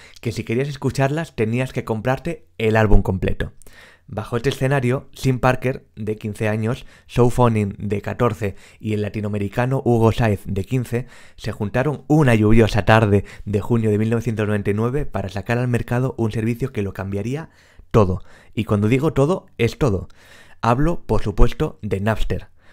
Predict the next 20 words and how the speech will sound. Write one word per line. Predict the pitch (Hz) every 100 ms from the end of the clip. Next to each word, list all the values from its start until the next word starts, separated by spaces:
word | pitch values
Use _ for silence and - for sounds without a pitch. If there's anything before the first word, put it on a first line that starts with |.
| -
un | 104
servicio | 101 110 123 123 139
de | 113
distribución | 101 - 110 98 95 131 139 120
de | 104
archivos | - 123 120
de | 117
música | 120 131 131 120 131 -
en | 104
formato | - 101 107 117 139 -
M | 104 101
P | -
tres. | - - - - - - -
Su | - 120
particularidad, | 113 113 117 117 113 123 156 98 - - - _ _
que | 117
lo | 110
hacía | 107 139 151
mediante | 135 110 123 135 151
peer-to-peer, | - 131 131 117 101 -